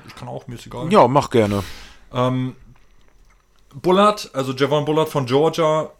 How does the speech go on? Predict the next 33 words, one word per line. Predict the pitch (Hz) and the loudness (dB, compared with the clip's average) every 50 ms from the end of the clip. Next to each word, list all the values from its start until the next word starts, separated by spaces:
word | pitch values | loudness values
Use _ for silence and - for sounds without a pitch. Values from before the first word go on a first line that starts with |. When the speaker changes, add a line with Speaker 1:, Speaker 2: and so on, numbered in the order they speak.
| _ _ _ | _ _ _
Speaker 1:
ähm, | 135 131 135 135 135 135 135 135 135 139 139 135 _ _ _ _ _ _ _ _ _ | -2 0 0 0 -2 -2 -6 -6 -8 -10 -12 -14 _ _ _ _ _ _ _ _ _
Starter | - - - 165 160 160 175 175 | -14 -4 0 2 2 2 2 -2
gewesen, | 156 156 156 160 156 147 151 135 | -2 0 -2 -2 -2 -4 -2 -2
sechsundfünfzig | 151 151 - - 156 - 156 147 - 139 - | -2 -4 -2 -8 -8 -8 -8 -8 -8 -12 -8
Tackles, | - - 165 160 165 160 160 151 160 - - - _ | -4 -6 -4 -2 -2 -4 -4 -4 -6 -10 -10 -10 _
zwei | - - 151 143 | -4 0 0 0
Interceptions | 147 151 143 - - 165 - - - - | 2 0 -2 -2 -4 -4 -6 -8 -12 -10
auch | 151 151 151 - | -8 -8 -6 -4
gehabt, | - 156 156 160 160 - - - - | -2 0 0 -2 -2 -4 -18 -14 -10
ähm, | 135 135 135 139 139 139 135 135 127 | -10 -8 -8 -8 -10 -12 -14 -14 -16
finde | - - 135 131 | -14 -14 -12 -10
ich | - | -10
auch | 107 113 | -10 -10
immer | 139 131 131 | -8 -10 -8
nicht | 127 127 - - | -10 -10 -10 -10
so | 127 123 123 95 80 85 _ _ | -10 -10 -10 -12 -14 -18 _ _
mega | 123 123 131 127 135 | -10 -10 -6 -6 -6
unwichtig. | 117 113 139 139 143 143 - _ 147 143 135 - _ - - - - - - - - - - - - - _ | -6 -6 -8 -8 -8 -10 -10 _ -8 -8 -8 -10 _ -20 -20 -20 -20 -20 -20 -20 -20 -20 -20 -20 -20 -20 _
Second | - - - 151 - 151 135 - | -6 -2 -2 -2 -2 -2 -4 -4
Team | - 156 147 147 | -4 -4 -4 0
All | 131 139 139 143 | 0 2 2 2
S | 117 139 135 - | 0 -4 -4 -4
E | 143 | -4
C | 131 - - - 165 160 | -4 -4 -4 -4 -4 -4
gewesen, | 151 151 143 147 147 135 139 139 143 139 139 135 | -2 -2 0 0 -2 -4 -6 -8 -10 -10 -10 -10
dreiundzwanzig. | 127 127 127 131 135 131 127 - - 135 131 131 120 127 139 131 131 - - - - - - - - _ _ _ - - _ _ | -6 -4 -4 -4 -2 -4 -8 -6 -6 -6 -6 -4 -4 -4 -4 -4 -4 -8 -18 -20 -20 -20 -20 -20 -20 _ _ _ -20 -20 _ _
Ist | 143 135 - | -4 -4 -4
für | - - 147 | -2 -2 -2
mich | 139 156 160 165 143 | 0 0 -2 -2 0
aber | 135 143 139 | 0 0 0
eher | 135 135 131 139 | 0 0 0 0
so | 131 127 139 | 0 0 -2
ein | 135 131 131 131 131 | -2 -2 -4 -6 -6